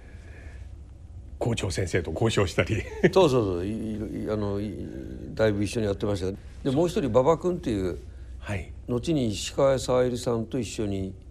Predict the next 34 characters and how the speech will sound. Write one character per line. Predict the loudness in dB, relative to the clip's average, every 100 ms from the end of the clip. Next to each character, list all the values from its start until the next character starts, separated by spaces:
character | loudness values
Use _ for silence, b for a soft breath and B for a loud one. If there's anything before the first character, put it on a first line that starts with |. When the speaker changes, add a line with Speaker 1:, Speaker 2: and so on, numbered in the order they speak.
| -14 -14 -6
Speaker 2:
な | -4
っ | -2
た、 | -2 -4 -4 -10 -16 -14 -14 -14 -14 -14 -10 0
馬 | 2
場 | 4 0
と | 2 2 2 0
坂 | -4 -2 0
本 | 0 0 0 -2
と | 2 2 2 0 -4
僕 | -2 -2
っ | -6
て | -8
い | -8
う | -8
ね。 | -10 -12 -8
Speaker 1:
こ | -4
の | -4
三 | -2 -2
人 | -2 -4
の | 0
リ | 2
ー |
ダ |
ー。 |
Speaker 2:
こ | 4
の | 4
三 |
人 | 4 2
が | 2 2 2 -2 -6 -8 -6
な-、 | -4
仲 | 0 2
良 | 2
し | -2
で | -6 -8 -8